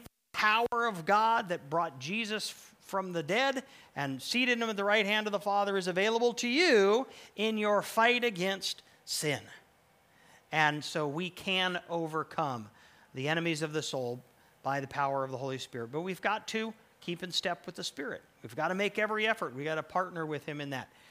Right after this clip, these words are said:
And when we say, "God, I want to be free of sin, help me,"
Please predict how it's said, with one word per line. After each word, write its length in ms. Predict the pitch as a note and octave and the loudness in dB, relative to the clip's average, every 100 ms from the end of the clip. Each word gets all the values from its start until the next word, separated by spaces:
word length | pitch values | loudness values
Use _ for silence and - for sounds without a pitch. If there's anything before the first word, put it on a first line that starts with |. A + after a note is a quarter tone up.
| - - _ | -20 -20 _
And 300 | D3+ D3+ C#3+ D3+ | -2 -2 -2 -4
when 220 | D#3 D#3+ | -4 -2
we 160 | G#3+ | 0
say, 400 | A3 - G3+ F#3 - - - _ _ _ _ - | 0 2 4 2 -4 -20 -20 _ _ _ _ -4
"God, 260 | F#3 F#3 | 2 2
I 160 | D#3 F3 | 2 -2
want 400 | C#3 E3 F#3+ - - _ - | -2 -4 -4 -8 -18 _ -10
to 120 | F#3 | -6
be 240 | E3 F3 E3 | -4 -4 -6
free 340 | - F3+ F#3 | -6 -6 -4
of 200 | D#3+ D3 | -6 -6
sin, 260 | - E3+ D3 | -4 -4 -6
help 400 | B2+ D#3 E3+ F3 | -6 -4 -4 -6
me," 280 | F3 C#3 | -6 -6